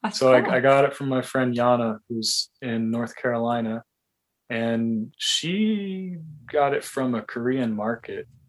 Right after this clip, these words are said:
Speaker 1: Uh-huh.
Speaker 2: Maybe not directly, but that's, that's where it comes from. So it's, it's what they call a taro edo, which is, like, a northern adapted taro.
Speaker 1: Uh-huh.
Speaker 2: And it overwinters in my climate.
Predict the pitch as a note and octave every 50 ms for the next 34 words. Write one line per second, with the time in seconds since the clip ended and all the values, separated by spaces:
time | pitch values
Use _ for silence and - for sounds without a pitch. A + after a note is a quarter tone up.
0 | _ - - - - - G#3+ F3+ - A3+ A#3 D#4 E4 - B2+ B2+ C3 C3+ B2+ B2+
1 | B2 A#2 A2+ A#2+ A2+ A2 G#2+ G#2+ - G#2+ G#2 G2+ A2+ A2 A#2+ A#2 - - - -
2 | B2 A2+ - - B2 A#2 G#2+ - - - A2+ A2 - - - A2 G#2+ G#2 G2+ G2+
3 | G2+ G#2 A2 - - - A2+ A2 G#2+ G#2+ G#2+ - - - B2+ B2 - - C3 A#2+
4 | - B2 A2+ - - B2+ B2 A#2 A2 A2 G#2+ - - A#2+ A#2+ A#2 A2+ A2+ G#2+ -
5 | - A#2+ A#2 A#2 A2 A2 G2+ G2 G2+ G2+ G2+ G2+ - - A2+ G#2+ - A2 G#2 -
6 | G#2+ G#2 G#2+ G#2+ G#2 G#2 G#2 G#2+ G#2+ G#2+ G#2+ G#2+ G#2 G#2 G#2 G2+ G2 - - G#2
7 | G2+ G2+ - - - A2+ G#2+ G#2 G2+ - _ _ _ _ _ _ _ - - A2+
8 | A2 A#2 C3 C#3 D#3+ - - _ _ _ _ _ _ _ _ _ _ _ _ _
9 | _ _ _ _ _ _ _ _ _ _ _ _ _ _ _ _ B2+ A#2+ A#2 A#2
10 | A#2 A#2 A#2 A#2 A#2 A2 A#2 - - C3 A#2 A2+ A#2 A2 - - A#2+ A#2+ B2 B2
11 | C3 A#2 A2 A2+ A2+ A2+ - - C3 A#2+ A2 G2+ - - G#2+ G#2 G#2 G2+ G2 -
12 | - G#2 G#2 A2 A2+ A2 G#2 -